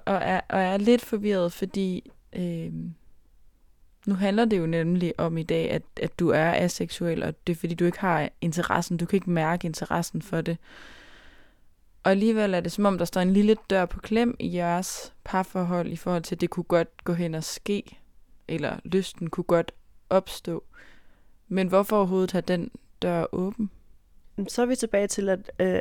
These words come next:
Speaker 2: at aseksualitet er, er et spektrum,
Speaker 1: Mm.
Speaker 2: hvor at jeg, jeg føler mig ikke frastødt af det, jeg er ikke interesseret i det selv, og min krop reagerer ikke, som, som jeg i hvert fald har kunnet forstå det, som mange andres kroppe gør. Til gengæld så er det heller ikke en, en låge, jeg vil lukke helt,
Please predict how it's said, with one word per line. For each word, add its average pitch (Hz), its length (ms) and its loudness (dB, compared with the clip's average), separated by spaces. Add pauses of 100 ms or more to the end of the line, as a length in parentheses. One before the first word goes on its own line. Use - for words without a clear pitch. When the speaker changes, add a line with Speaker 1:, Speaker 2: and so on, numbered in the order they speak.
Speaker 2:
at 180 140 0
aseksualitet 185 680 0
er, - 100 -2 (160)
er - 80 -2
et 170 100 -2
spektrum, - 440 -6 (200)
Speaker 1:
Mm. 214 80 -16 (140)
Speaker 2:
hvor 170 160 -2
at 165 100 -6
jeg, 170 320 0
jeg 170 100 -2
føler 185 140 0
mig 208 80 4
ikke 214 120 0
frastødt 254 360 6
af 226 100 10
det, 220 120 4
jeg 208 120 4
er 196 40 6
ikke 196 140 2
interesseret 208 460 4
i 196 40 6
det 190 100 2
selv, 240 260 2
og - 80 2
min 180 100 2
krop - 340 2 (100)
reagerer 185 420 4
ikke, 170 300 0 (720)
som, 165 580 2 (280)
som 156 240 0
jeg 165 120 6
i - 20 4
hvert 170 180 8
fald 196 80 2
har 180 60 6
kunnet 175 180 2
forstå 185 260 2
det, 175 180 2
som - 400 -2
mange 160 260 2
andres 160 280 0
kroppe 165 320 -2
gør. - 280 -2 (1120)
Til 190 120 0
gengæld 208 280 8
så - 100 0
er 196 40 6
det 202 100 4
heller 208 180 4
ikke 190 160 4
en, 170 280 2
en 170 100 0
låge, 180 260 6
jeg 180 100 6
vil 175 80 0
lukke 180 220 4
helt, 190 320 -2